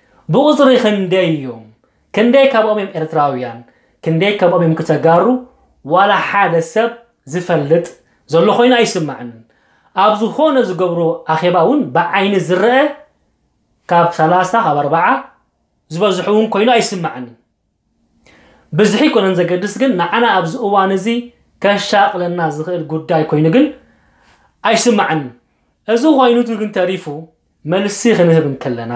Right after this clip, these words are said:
ተሰሚዕና ድዩ? ሓሪቕና ዲና? ኣብ ገሊኡ እቲ ዘረባ ይሕረቕ ስለ ዝኾነ፣ ኣብ ገሊኡ እቲ ዘረባ ቅጭ ዘምፅእ ስለ ዝኾነ፣ ዝኾነ ይኹን ኤርትራዊ ሓሪቑ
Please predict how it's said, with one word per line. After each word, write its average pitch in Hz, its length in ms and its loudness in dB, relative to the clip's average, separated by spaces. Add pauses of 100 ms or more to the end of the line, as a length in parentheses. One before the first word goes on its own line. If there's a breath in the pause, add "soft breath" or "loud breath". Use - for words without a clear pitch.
ተሰሚዕና 185 640 0 (100)
ድዩ? 120 200 -6
ሓሪቕና 202 520 0
ዲና? 123 220 -6 (380 soft breath)
ኣብ 147 100 -6
ገሊኡ 156 240 0
እቲ 165 120 -2
ዘረባ 147 320 2
ይሕረቕ 160 360 2
ስለ 131 180 -12
ዝኾነ፣ 117 320 -16 (520 soft breath)
ኣብ 147 140 0
ገሊኡ 170 200 2
እቲ 160 100 -4
ዘረባ 175 300 4 (580 loud breath)
ቅጭ 277 220 -2
ዘምፅእ 175 420 0
ስለ 160 220 -2
ዝኾነ፣ 180 320 0 (420)
ዝኾነ 220 300 0
ይኹን 165 220 -2
ኤርትራዊ 175 400 -2 (540)
ሓሪቑ 156 360 0